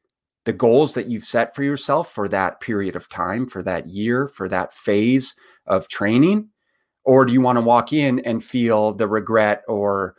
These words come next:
possibly shame or guilt, which hopefully you wouldn't have to, but are you open to experiencing those emotions? And if not,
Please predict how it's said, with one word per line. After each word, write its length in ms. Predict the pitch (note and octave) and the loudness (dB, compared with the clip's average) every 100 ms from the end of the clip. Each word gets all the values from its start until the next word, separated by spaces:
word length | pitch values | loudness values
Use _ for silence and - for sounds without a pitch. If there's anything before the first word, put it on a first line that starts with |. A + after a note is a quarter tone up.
| _ _ | _ _
possibly 520 | - C#3 - A#2+ G#2 | -4 -4 -4 -6 -6
shame 600 | - - F#2+ A#2 D3+ D3+ - | -6 -4 -2 0 0 0 -2
or 220 | G2 G2 | -4 -4
guilt, 500 | - G2 E3+ F#3+ - _ | -4 0 0 0 -10 _
which 360 | A2+ A2 - - _ _ _ | -4 -4 -6 -14 _ _ _
hopefully 320 | - G3 C3 | 2 2 2
you 140 | A2 G#2+ | 2 2
wouldn't 280 | B2+ A#3+ A#2 | 6 6 6
have 280 | A2 F#2+ - | 0 -2 -2
to, 200 | B2+ E3 | -4 2
but 280 | A#2+ A2+ _ _ _ _ _ _ _ - | 2 0 _ _ _ _ _ _ _ -4
are 120 | B2 | 0
you 220 | C3+ C#3 - | 2 2 4
open 480 | D3+ E3 D3 B2 A#2 | 4 4 2 0 -2
to 340 | - C3+ B2+ | -4 -4 -4
experiencing 920 | A#2+ - - B2+ E3 F#3 A#2 - A#2+ | -6 -8 -6 -2 0 2 0 -2 -2
those 200 | G#2+ G#2 | 0 0
emotions? 540 | G#2+ G2+ F#2+ - G2+ G#2+ | -2 -2 -4 -4 -8 -4
And 140 | A2 | -4
if 120 | G#2 | -4
not, 640 | A2 G#2 E3+ G3 E2+ - | -4 0 2 2 0 -8